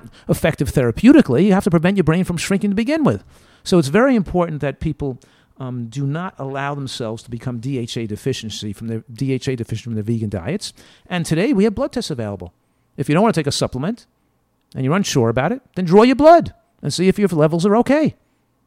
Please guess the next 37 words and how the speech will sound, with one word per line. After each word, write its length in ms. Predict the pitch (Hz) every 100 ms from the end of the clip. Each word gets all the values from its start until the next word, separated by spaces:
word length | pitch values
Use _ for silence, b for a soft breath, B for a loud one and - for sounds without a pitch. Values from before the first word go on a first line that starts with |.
| _ _ _ -
There's 240 | 170 147
no 260 | 160 226 294
case 680 | - 202 202 123 117 - - b b b -
in 200 | 175 165
which 220 | 170 -
severe, 640 | - 175 - - 214 220 -
severe 580 | - 170 135 196 233
deficiencies 840 | 220 202 - 185 - 123 - 113 113
are 180 | 131 123
okay. 440 | 113 - 107 76 _ _ _ _ _ _ _ _ -
It's 180 | 170
never 240 | 175 247 254
the 100 | 240
case 300 | - 185 -
that 80 | 147
a 60 |
severe 500 | - 147 131 220 220
B 160 | 190 196
twelve 380 | - 196 190 170
deficiency 500 | 170 185 165 160 165
should 160 | -
be 100 | 147
left 240 | 151 160 -
alone. 360 | 151 135 95 95 B B B
It, 140 | 170
vitamin 420 | 147 185 240 214
D 220 | 160 214 190 -
supplements 420 | - 175 156 147
may 100 | 175
not 100 | 175
help 240 | 143 185 -
the 80 |
ma-, 220 | 139 147 139
vast 280 | 160 147
majority 260 | 156 147 135
of 60 | 123
people, 340 | 220 139 131